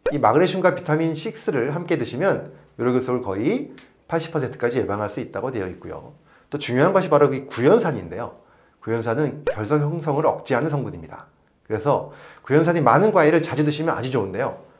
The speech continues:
대표적으로 오렌지, 자몽, 귤, 토마토, 레몬입니다. 그래서 최근에 레몬수를 자주 드시는 분들이 많으신데요. 레몬수를 자주 드시면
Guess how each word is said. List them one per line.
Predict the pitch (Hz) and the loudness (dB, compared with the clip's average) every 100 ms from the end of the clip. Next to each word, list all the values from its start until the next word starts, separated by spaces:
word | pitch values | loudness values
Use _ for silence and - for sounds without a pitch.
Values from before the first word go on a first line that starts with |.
| _ | _
대표적으로 | - 113 143 117 110 175 185 - - _ - | -10 -2 0 0 2 2 2 -6 -20 _ -4
오렌지, | 123 180 202 - 80 - - | 2 4 2 -4 -10 -16 -12
자몽, | - 120 120 143 214 - - _ - | -2 4 4 2 -4 -14 -20 _ -6
귤, | 110 135 233 - - _ _ | -2 -2 -2 -10 -20 _ _
토마토, | - 180 156 101 - | -4 -2 -2 -4 -6
레몬입니다. | 110 123 156 107 80 - - _ _ _ _ _ _ | -2 0 0 -2 -12 -18 -20 _ _ _ _ _ _
그래서 | 117 113 | -6 -4
최근에 | 175 165 156 - - - - _ | -2 2 2 0 -6 -20 -20 _
레몬수를 | 113 139 196 180 175 | -2 2 0 0 -6
자주 | 113 127 | -4 -6
드시는 | 131 127 131 | -6 -6 -6
분들이 | 110 107 120 | -6 -6 -6
많으신데요. | 92 92 87 90 98 87 - _ _ _ - - _ | -6 -10 -12 -12 -10 -10 -14 _ _ _ -20 -20 _
레몬수를 | 131 170 190 180 | 2 4 2 -2
자주 | 165 110 131 | -2 -4 -6
드시면 | 127 131 147 160 92 | -6 -6 -2 -2 -4